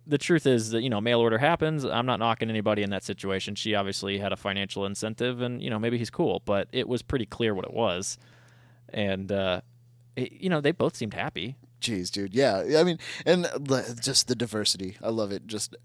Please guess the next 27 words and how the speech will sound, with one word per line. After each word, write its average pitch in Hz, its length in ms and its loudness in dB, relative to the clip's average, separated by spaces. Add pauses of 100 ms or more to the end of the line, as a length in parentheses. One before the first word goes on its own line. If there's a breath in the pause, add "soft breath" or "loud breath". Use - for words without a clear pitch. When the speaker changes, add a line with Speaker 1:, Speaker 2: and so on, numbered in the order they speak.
Speaker 2:
so - 320 4
many 139 140 2
Speaker 1:
Yeah. 127 80 2
Speaker 2:
people 120 260 0
from 107 160 -8
so - 200 0
many 120 120 -2
different 113 240 -4
backgrounds. 107 760 0
Just, 107 340 -6
like 98 300 -4 (180 loud breath)
Speaker 1:
Well, 151 160 6
yeah. 180 180 4
Every, 180 260 2
I - 60 0
mean, 180 140 2
this 180 140 -2
town 185 200 0
is 117 160 -2
a, 85 240 -4
a 87 180 -6
hub, 87 300 -4 (180)
so 107 200 -2
it's 98 100 -6
cool 113 220 2
to 98 80 -6
see 92 380 -4